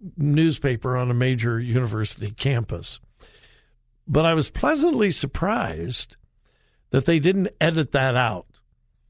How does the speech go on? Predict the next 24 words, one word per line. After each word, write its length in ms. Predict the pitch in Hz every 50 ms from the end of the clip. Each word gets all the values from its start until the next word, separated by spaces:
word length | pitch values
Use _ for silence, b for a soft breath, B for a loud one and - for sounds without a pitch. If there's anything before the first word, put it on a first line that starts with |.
| _ _ _ _ _ _ _ _ _ _ _ _ _ _ _ _ _ _ _ _ _ _ -
It 200 | 151 160 190 175
would, 360 | 151 156 151 139 135 156 - -
it 120 | - 175 180
would 100 | 190 175
not 180 | 226 262 294
be 140 | 302 233 175
surprising 560 | - - 151 139 175 190 175 151 113 147 139
at 80 | 120 143
all 460 | 127 143 156 143 110 90 110 120 - - _ _ _ _ _ _ _ _ _
to 120 | - 156 -
say, 180 | - 208 196
"Well, 240 | 180 196 233 247 254
my 220 | 233 208 196 214 208
faith 380 | - - 185 180 180 151 127
is 180 | 175 170 123 165
important 720 | 160 151 139 127 - 165 160 151 156 - 151 151 151 147
and 160 | 147 151 139
my 220 | 127 127 143 143
faith 400 | 135 - - 135 139 147 143 117
has 200 | - 135 135 120
grounded 500 | 123 - 120 123 135 135 135 123 135 135
me." 260 | 120 123 131 135 143 190
Eh, 280 | 254 302 320 320 269
because 500 | 202 165 156 - 156 151 139 113 - -